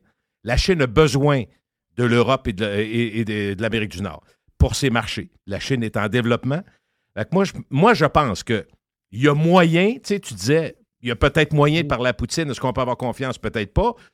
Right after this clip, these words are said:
Euh, mais je pense que si tu as une rencontre, par exemple, pas officielle, mais une rencontre avec,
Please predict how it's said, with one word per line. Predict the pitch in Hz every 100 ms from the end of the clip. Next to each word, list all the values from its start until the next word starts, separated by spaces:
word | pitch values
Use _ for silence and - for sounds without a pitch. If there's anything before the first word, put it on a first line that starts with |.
| _
Euh, | 101 113 113 107 95 90 _ _ _ _ _ _
mais | 143 147 147 143 _ _ _ _
je | 98 87
pense | 117 156 175
que | -
si | 127 - 220
tu | - - 180 160
as | 185 185 _ _ _
une | 131 139
rencontre, | 156 202 196 170 107
par | 123 123
exemple, | 117 127 123 -
pas | 240 -
officielle, | 135 - - 156 98
mais | 107
une |
rencontre | 117 127 170 156
avec, | 117 117